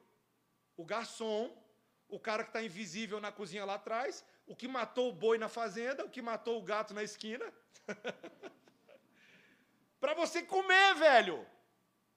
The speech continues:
E muitos deles nem crentes são. E estão sendo usados por Deus para abençoar a sua vida com as orações que você faz.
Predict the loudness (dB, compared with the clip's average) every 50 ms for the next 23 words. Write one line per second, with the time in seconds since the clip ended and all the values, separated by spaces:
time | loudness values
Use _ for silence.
0 | _ _ _ _ _ _ _ _ _ _ _ _ _ _ _ _ _ _ _ _
1 | _ _ _ _ _ _ _ _ -4 -2 -2 -2 -2 -2 -2 0 2 2 2 2
2 | 0 -2 -2 -4 -2 -2 -2 -2 -2 -2 -4 -4 -6 -8 -8 -8 -6 -4 -4 -4
3 | -4 -4 -8 -8 -10 -14 _ _ _ _ _ _ _ _ _ _ _ _ _ _
4 | _ _ _ _ _ _ _ _ _ -10 -8 -8 -8 -6 -4 -4 -4 -6 -8 -8
5 | -8 -6 -6 -4 -6 -6 -8 -10 -10 -14 _ -8 -4 -4 -4 -4 -4 -8 -12 -6
6 | -2 2 2 4 4 2 2 0 -2 -4 -4 -4 -4 -6 -8 -6 -6 -4 -2 0
7 | 0 0 0 -2 -2 -2 -2 0 0 -2 -4 -6 -8 -8 -10 -6 -4 -4 -2 -2
8 | -4 -4 -8 -10 -6 -4 -4 -4 -4 -6 -10 -10 -6 -6 -6 -6 -4 -6 -8 -8
9 | -10 -12 -14 -14 -14 -16 -16 -16 -14 -16 -16 -16 -12 -12 -12 -12 -12 -16 -20 -20